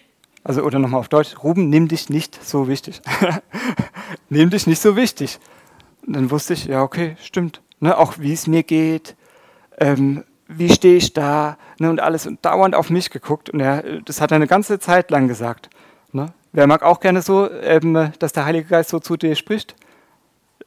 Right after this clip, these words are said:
Ah, da sind welche ehrlich. Halleluja. <laughs> Das ist doch cool, ne, weil ich möchte das auch, weil ich möchte nicht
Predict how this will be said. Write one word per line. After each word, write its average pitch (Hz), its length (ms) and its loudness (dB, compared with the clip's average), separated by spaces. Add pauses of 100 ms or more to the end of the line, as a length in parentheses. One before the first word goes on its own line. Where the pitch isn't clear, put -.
(140)
Ah, 160 180 4
da - 180 -6
sind 135 180 -2
welche 135 200 0
ehrlich. 131 360 -4
Halleluja. 151 560 4
<laughs> 170 60 0 (1600)
Das 151 120 2
ist - 100 -2
doch - 240 -2
cool, 196 240 4 (140)
ne, 170 140 2
weil 165 140 6
ich - 160 -4
möchte 175 240 -4
das 165 160 -6
auch, 185 320 0 (240)
weil 156 160 0
ich 156 140 -6
möchte 156 260 0
nicht 185 380 0